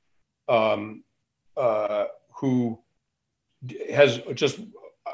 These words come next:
won open races. I mean, defeated every, all the men in the race as well. So, you know, individuals often can perform,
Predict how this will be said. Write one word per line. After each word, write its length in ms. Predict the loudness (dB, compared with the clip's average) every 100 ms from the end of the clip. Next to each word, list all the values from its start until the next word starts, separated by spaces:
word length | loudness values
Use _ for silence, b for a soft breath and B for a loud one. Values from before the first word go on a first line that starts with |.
| -12
won 720 | 0 6 8 8 4 0 2
open 300 | 4 6 6
races. 460 | 8 8 6 -6 -6
I 60 | 0
mean, 260 | 2 2
defeated 400 | -2 -2 2 4
every, 280 | 4 2 0
all 200 | 2 2
the 80 | 2
men 260 | 4 4
in 80 | 4
the 100 | 2
race 300 | 0 -2 -4
as 100 | -4
well. 360 | 4 6 4 4
So, 320 | 6 6 4 B B 4
you 80 | 6
know, 100 | 8
individuals 920 | 6 6 6 8 8 6 6 0 -12 -18 _ _ _ _ 6
often 380 | 8 8 6 2
can 220 | 0 -4
perform, 640 | -4 2 6 6 4 0